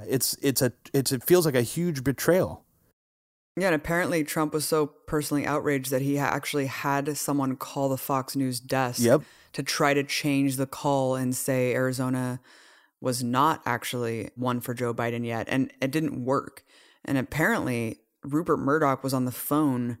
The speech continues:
Speaker 2: with whoever he sicked on Rupert Murdoch to demand they change out. Murdoch refused. And it's just funny to see people like Laura Ingraham, you know, seeing what she was saying. She, she was almost acting like she was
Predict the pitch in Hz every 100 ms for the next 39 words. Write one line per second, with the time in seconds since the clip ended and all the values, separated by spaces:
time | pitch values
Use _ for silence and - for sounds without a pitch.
0 | _ 131 143 - 151 156 151 143 135 127
1 | - - 175 175 143 127 123 - - 120
2 | 123 127 123 139 120 127 151 143 131 127
3 | 123 120 120 120 123 139 143 139 123 -
4 | 120 113 117 120 - - - - 156 151
5 | 165 139 - 156 160 143 139 147 139 143
6 | 143 135 127 131 135 - 143 139 131 123
7 | 120 _ - 147 127 123 - - - -
8 | 151 143 135 135 - 147 139 127 135 131
9 | 139 - - 139 143 143 139 135 139 135
10 | 127 135 127 117